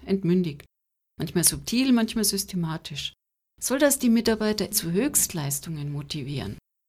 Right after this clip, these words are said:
Was erwarten sich die Unternehmer von solchem Vorgehen?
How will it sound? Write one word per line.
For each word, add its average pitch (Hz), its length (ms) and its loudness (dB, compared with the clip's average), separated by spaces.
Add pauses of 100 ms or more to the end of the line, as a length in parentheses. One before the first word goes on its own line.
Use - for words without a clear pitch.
(280)
Was 214 160 0
erwarten 196 400 2
sich - 240 -2
die - 140 -6
Unternehmer 175 840 4
von 180 140 -4
solchem 180 320 0
Vorgehen? 160 480 -8